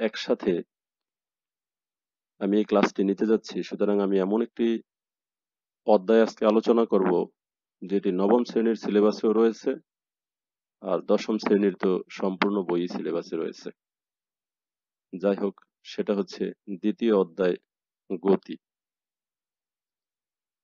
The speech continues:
শিক্ষার্থীবৃন্দ, আজকে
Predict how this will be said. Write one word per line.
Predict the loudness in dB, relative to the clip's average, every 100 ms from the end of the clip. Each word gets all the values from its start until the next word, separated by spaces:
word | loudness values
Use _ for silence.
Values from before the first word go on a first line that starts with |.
| _ _ _ _ _ _ _ _ _ _ _ _ _ _ _ -6
শিক্ষার্থীবৃন্দ, | -4 -2 -2 -2 2 4 4 4 2 _ _ _ _ _ _ _ _ _ _ _ _ _ _ -8
আজকে | -4 -2